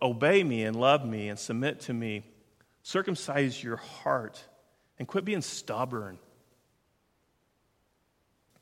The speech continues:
Moses had a pretty tough job, didn't he? People are always just wanting their way.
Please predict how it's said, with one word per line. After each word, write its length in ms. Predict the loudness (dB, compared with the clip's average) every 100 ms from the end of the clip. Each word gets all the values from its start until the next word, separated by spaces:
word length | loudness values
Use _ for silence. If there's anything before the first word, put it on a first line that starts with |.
| _ _ _ _ _ _ _
Moses 220 | -2 2
had 140 | 4 4
a 40 |
pretty 240 | 2 -4
tough 300 | -2 -2 -2
job, 320 | 0 2 2 2
didn't 200 | -4 -6
he? 160 | -12 -16 _ _ _ _ _ _ -2
People 280 | -2 2
are 140 | 4 6
always 500 | 6 6 2 -2 -6
just 220 | -10 -4
wanting 460 | -6 -4 -8 -8 -14
their 420 | -12 -2 0 0
way. 460 | -2 -2 -2 -2 -8